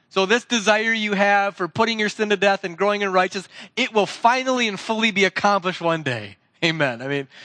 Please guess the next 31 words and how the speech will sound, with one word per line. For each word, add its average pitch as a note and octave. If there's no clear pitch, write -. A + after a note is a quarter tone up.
it's F3+
gonna G3+
be F3
really D#3
sweet. B2
No G3
more G3+
battling D3
this C3+
devil D#3
<laughs> C#3+
living D#3+
inside C3
of A2+
you. C3+
No G3+
more G3+
battling E3
your C#3+
fallen E3
flesh. D3
No F#3+
more G#3
battling F3+
these C#3
lustful E3+
thoughts. D3
No G3+
more A3
battling F3
these D3